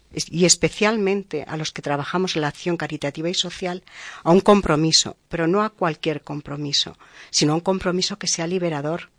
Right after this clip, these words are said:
y que contribuya a mejorar el mundo y nos impulse a todos los bautizados a vivir la caridad en relación con los hermanos y en la transformación de las estructuras. Y para ello nos dan como cuatro compromisos muy interesantes.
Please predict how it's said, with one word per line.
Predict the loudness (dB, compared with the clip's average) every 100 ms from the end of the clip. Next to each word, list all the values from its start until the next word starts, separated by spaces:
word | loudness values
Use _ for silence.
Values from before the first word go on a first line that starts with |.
| _
y | 0
que | 2
contribuya | 2 0 0 -2 -2 0 2
a |
mejorar | 0 -4 -4 -2
el | 0
mundo | 0 -2 -4 -8 -12 _ _ _ _ _
y | -10 -10 -6
nos | -2 0 0
impulse | -2 0 0 2 -2 -4
a | -4
todos | -2 0 0
los | -2 0
bautizados | 0 -2 -2 4 4 4 0 -2 -4
a | -2
vivir | 0 2 2 2
la | 2
caridad | 2 4 4 2 -2 -12 -20 -20 _
en | -2
relación | -2 -2 -2 -2
con | 0
los | 0 -2
hermanos | -2 -2 0 -2 -6 -10 -20 -8 0
y |
en | 2
la | 2
transformación | -2 -6 -4 -4 -2 -2
de | -2
las | -4 -4
estructuras. | -6 -8 -8 -8 -6 -6 -10 _ -6
Y | -2
para | 4 6
ello | 8 8 6
nos | 6 4
dan | 0
como | 0 -2 -2 0
cuatro | 2 2 2
compromisos | 0 0 2 2 2 0 0
muy | 2 2
interesantes. | 0 -2 0 0 -2 -4 -8 -6 -8